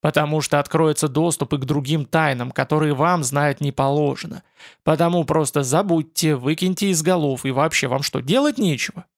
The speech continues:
Забыли, над чем мы должны думать и к чему подбирать ключи?»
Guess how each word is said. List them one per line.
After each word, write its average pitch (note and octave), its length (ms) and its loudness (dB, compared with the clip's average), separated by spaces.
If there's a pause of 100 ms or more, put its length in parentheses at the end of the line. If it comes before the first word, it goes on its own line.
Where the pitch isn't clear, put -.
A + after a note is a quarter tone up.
(120)
Забыли, F3+ 460 2
над F#3+ 180 0
чем G3+ 220 2
мы G3+ 100 0
должны F3+ 380 2
думать G3+ 320 0
и E3 40 -2
к - 60 -12
чему F3+ 260 2
подбирать D3+ 460 0
ключи?» D#3+ 460 -2